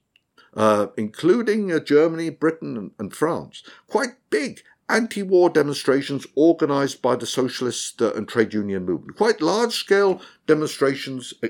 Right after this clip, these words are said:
arguing against the, uh, war. But then when the actual fighting started, we had the situation where the majority of the leaders of the socialist parties and the trade unions suddenly dropped their opposition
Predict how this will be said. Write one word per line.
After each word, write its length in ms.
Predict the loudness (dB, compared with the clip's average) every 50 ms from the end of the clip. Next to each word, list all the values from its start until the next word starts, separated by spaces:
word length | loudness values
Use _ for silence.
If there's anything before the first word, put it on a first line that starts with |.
| -4 _ 2
arguing 400 | 2 2 2 2 -2 -2 -2 -2
against 480 | 0 2 2 2 2 0 -8 -8 -6
the, 280 | -4 -6 -4 -2 -2 -2
uh, 40 | -2
war. 260 | -2 -2 -4 -4 -4 -6 -12 -20 _ -20 -20 -20 -20 -6 0 0
But 160 | 2 4 6
then 240 | 6 6 6 4 2
when 140 | 2 2
the 100 | 2 0
actual 300 | -2 -2 -2 -4 -4 -4
fighting 500 | -4 -2 -2 -2 -2 -2 -4 -6 -8 -6
started, 600 | -6 -4 -2 -2 -2 -2 -4 -8 -10 -12 -12 -14 -18 _ _ _ _ _ _ _ -4
we 180 | -2 -2 -2
had 200 | -2 -2 -4 -4
the 80 | -6 -6
situation 800 | -4 -4 -6 -6 -6 -4 -4 -2 -2 -4 -6 -6 -10 -12 -14 -16 _ _ _ _ _ _ _ _
where 180 | 2 4 6 6
the 80 | 4 2 0 -2
majority 580 | -2 0 0 2 2 0 -2 -4 -6 -6 -6 -6
of 100 | -4 -2
the 100 | -2 0 0 0
leaders 360 | 0 0 0 -2 -2 -4 -4 -8
of 100 | -10 -10
the 60 | -6
socialist 500 | -2 2 2 2 2 2 -4 -6 -6 -6
parties 500 | -6 -4 -4 -4 -4 -6 -8 -8 -10 -10 -6 -2
and 220 | 0 0 0 0
the 80 | -4 -8
trade 320 | -4 -2 -2 -2 -2 -2
unions 540 | -6 -10 -10 -12 -16 -16 -16 -16 -16 -18 -18 -20 -20 -12 -8
suddenly 560 | -4 0 2 4 4 4 2 0 -2 -2 -4
dropped 400 | -4 -2 0 0 0 -2 -2 0
their 200 | 2 4 4 4
opposition 640 | 2 0 -4 -6 -6 -6 -8 -6 -8 -8 -8 -10